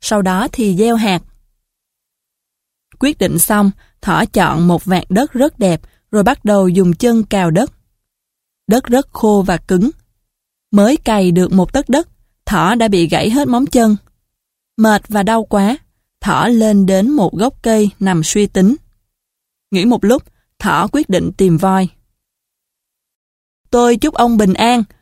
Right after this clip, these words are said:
ông voi vĩ đại của tôi ơi." Thỏ chào. Voi nhìn thỏ chẳng lấy gì làm thân thiện cho lắm. Chẳng là xưa kia voi đã có lần bị thỏ trêu chọc. Từ đó voi có bao giờ chờ đợi ở thỏ điều gì tốt đẹp nữa đâu.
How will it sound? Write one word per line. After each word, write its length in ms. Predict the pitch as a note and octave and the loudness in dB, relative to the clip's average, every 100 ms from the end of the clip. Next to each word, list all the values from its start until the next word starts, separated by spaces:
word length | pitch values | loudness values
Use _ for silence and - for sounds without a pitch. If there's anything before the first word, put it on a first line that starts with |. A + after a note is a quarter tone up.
| _ | _
ông 180 | A#3 A#3 | 0 2
voi 280 | A3 A3 G#3+ | 2 2 2
vĩ 200 | F3+ F#3+ | 2 0
đại 260 | A3 C#3+ | 0 -2
của 100 | E3+ | -2
tôi 220 | G#3+ B3 A#3 | 0 2 2
ơi." 300 | B3 B3 F#3+ - _ _ _ _ _ _ _ _ _ _ | 2 2 0 -6 _ _ _ _ _ _ _ _ _ _
Thỏ 220 | - E3 | -6 -6
chào. 380 | G3+ G3+ E3 D#3 - _ _ _ _ _ _ _ _ _ _ | -2 -2 0 -2 -8 _ _ _ _ _ _ _ _ _ _
Voi 240 | A#3 A#3 A3+ | -2 2 2
nhìn 240 | G#3+ E3+ | 2 2
thỏ 300 | F#3 D#3 D#3+ - | -2 -2 -4 -2
chẳng 220 | F3 G3 | -4 0
lấy 180 | G#3 B3+ | 0 0
gì 200 | A#3+ G3 | 2 2
làm 260 | F3+ F3 | 2 0
thân 240 | D#3+ A3+ G#3+ | -2 0 0
thiện 280 | G3 D3+ - | 0 -2 -2
cho 100 | F#3+ | -2
lắm. 280 | F#3+ G3 D#4 _ _ _ _ _ | 0 0 -2 _ _ _ _ _
Chẳng 160 | F#3 A#3+ | -4 0
là 220 | C4+ G3+ | 2 2
xưa 220 | - B3 | 2 0
kia 380 | A#3+ B3+ B3 A#3+ - | 0 2 2 2 -2
voi 340 | G3 G#3+ G#3 | 0 2 2
đã 120 | F3+ | 0
có 120 | F3 C4 | 0 0
lần 300 | A#3+ F3+ D#3+ | 2 2 2
bị 140 | E3 | -2
thỏ 260 | - F3+ G#3 | -4 -4 -2
trêu 180 | A#3 G#3+ | 0 -2
chọc. 280 | G3 F3 - _ _ _ _ _ _ | 0 -4 -4 _ _ _ _ _ _
Từ 120 | G#3+ | 0
đó 360 | G3 F#3 F#3+ C#4 C#4+ | 2 2 0 -2 -2
voi 280 | A3 G#3 | 0 0
có 120 | G#3 C4+ | 0 0
bao 160 | A#3 | 0
giờ 220 | G3 G3 E3 | 2 0 0
chờ 180 | G3 E3+ | 0 0
đợi 220 | D#3+ D#3 | 0 0
ở 80 | F3 | -2
thỏ 280 | G3+ - G#3 | -2 -2 0
điều 160 | G#3+ | 2
gì 220 | F3+ F#3 | 2 2
tốt 240 | E3 B3+ D4 | 2 0 0
đẹp 200 | G3 - | 0 0
nữa 160 | E3+ | 0
đâu. 260 | G3+ A3+ A3 | 2 2 0